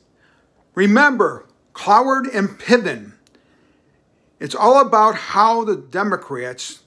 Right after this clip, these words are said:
that are socialist plan to take down the United States by overwhelming the system.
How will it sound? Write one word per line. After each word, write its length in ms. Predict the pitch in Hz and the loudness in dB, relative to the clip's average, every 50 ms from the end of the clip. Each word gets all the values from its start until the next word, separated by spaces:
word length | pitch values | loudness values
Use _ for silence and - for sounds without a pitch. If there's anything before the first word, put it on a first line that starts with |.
| _ - | _ -8
that 160 | 160 165 165 | -6 -4 -2
are 100 | 165 143 | -2 -4
socialist 1000 | - - - 208 214 214 196 202 - - 127 - - - - - - _ - _ _ _ _ _ _ _ _ _ _ _ _ _ _ _ _ - | -4 -2 2 4 4 4 4 0 -4 -12 -14 -16 -16 -18 -18 -20 -20 _ -20 _ _ _ _ _ _ _ _ _ _ _ _ _ _ _ _ -14
plan 420 | - - 196 196 202 196 196 208 196 | -4 0 0 2 2 2 0 -2 -4
to 100 | 180 160 | -6 -8
take 400 | - - 190 202 220 226 214 - | -8 -2 2 2 2 2 2 2
down 240 | 220 214 214 214 | 2 2 2 2
the 60 | 196 202 | 0 -2
United 320 | 196 190 185 196 190 190 | 0 0 0 -2 -2 -6
States 440 | - - - 180 156 156 160 160 - | -8 -6 -4 -2 -2 -2 -2 -6 -8
by 260 | - - 151 151 156 | -8 -4 -4 -4 -4
overwhelming 960 | 156 - 165 175 196 196 196 208 190 165 147 160 165 165 175 175 175 175 175 160 | -2 -2 0 0 0 2 2 2 0 0 0 0 0 0 0 -2 -4 -8 -8 -8
the 100 | 165 160 | -8 -8
system. 680 | - - - 165 143 143 - - - 135 - - - | -8 -8 -6 -6 -8 -8 -10 -12 -16 -20 -20 -20 -20